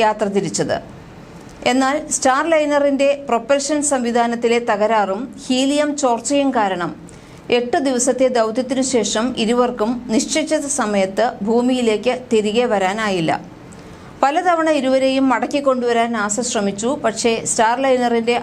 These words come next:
അപകട സാധ്യത മുന്നിൽ കണ്ട് മടക്കയാത്ര നീട്ടിവെച്ചു. തുടർന്ന് സ്റ്റാർലൈനറിനെ ആളില്ലാതെ ന്യൂ മെക്സിക്കോയിൽ രണ്ടായിരത്തി ഇരുപത്തിനാല് സെപ്റ്റംബർ ഏഴിന് ലാൻഡ് ചെയ്യുകയാണ് ചെയ്തത്.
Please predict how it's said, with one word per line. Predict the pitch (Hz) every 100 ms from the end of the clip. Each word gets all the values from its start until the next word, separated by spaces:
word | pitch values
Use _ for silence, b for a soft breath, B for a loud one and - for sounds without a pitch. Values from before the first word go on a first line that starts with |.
| 226
അപകട | 202 247 277
സാധ്യത | 285 277 220 214
മുന്നിൽ | 226 214 214 233 233
കണ്ട് | 202 196 226 -
മടക്കയാത്ര | 220 233 262 226 180 220
നീട്ടിവെച്ചു. | 240 240 240 202 170 - 87 - - B B B B B B -
തുടർന്ന് | 294 339 339 359
സ്റ്റാർലൈനറിനെ | 370 269 247 285 277 262 247 254 269 175
ആളില്ലാതെ | 220 247 294 277 240 180 165 - 214
ന്യൂ | 247
മെക്സിക്കോയിൽ | 277 254 277 240 226 208 247 285
രണ്ടായിരത്തി | 226 220 226 226
ഇരുപത്തിനാല് | 226 220 226 240 233 233 269
സെപ്റ്റംബർ | 254 - 226 226 233
ഏഴിന് | 214 247 262 226 240 -
ലാൻഡ് | 202 214 247
ചെയ്യുകയാണ് | 269 226 208 202 208 196 185 214
ചെയ്തത്. | - 196 170 143 -